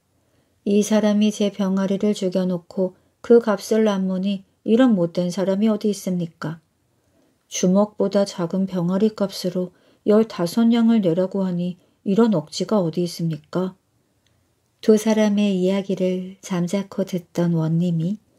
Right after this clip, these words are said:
부자 영감을 보고 물었습니다. 병아리 값이 왜 그리 비싼가?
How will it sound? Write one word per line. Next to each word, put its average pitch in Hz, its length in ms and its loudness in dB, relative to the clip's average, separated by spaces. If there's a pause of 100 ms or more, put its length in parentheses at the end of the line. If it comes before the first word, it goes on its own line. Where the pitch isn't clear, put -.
(300)
부자 214 420 2
영감을 202 520 0
보고 180 680 -4
물었습니다. 175 880 -2 (840)
병아리 196 520 0
값이 196 380 -2
왜 190 160 2
그리 190 220 0
비싼가? 170 720 -6